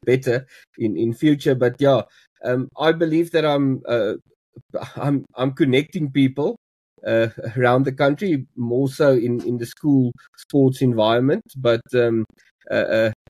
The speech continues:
it's, it's making that sixth degree of separation happens. It's, it's probably what, what, what, what I do for a living. But, um,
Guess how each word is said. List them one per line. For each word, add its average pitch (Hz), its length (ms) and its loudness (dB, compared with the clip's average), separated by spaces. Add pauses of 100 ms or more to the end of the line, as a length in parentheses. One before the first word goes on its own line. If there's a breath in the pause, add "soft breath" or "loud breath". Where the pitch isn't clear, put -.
(120)
it's, - 220 -10
it's 127 180 -10
making 135 380 0
that 135 240 -2
sixth - 320 -6
degree 139 320 2
of 139 140 2
separation 135 760 2
happens. 113 540 2
It's, 107 220 -8
it's 110 220 -6
probably 139 340 2
what, 117 280 0 (280 loud breath)
what, 107 220 -4
what, 117 280 -2
what 117 160 0
I 120 120 4
do 131 260 4
for 131 200 2
a 120 40 4
living. 123 380 0 (400)
But, 139 340 2
um, 143 340 2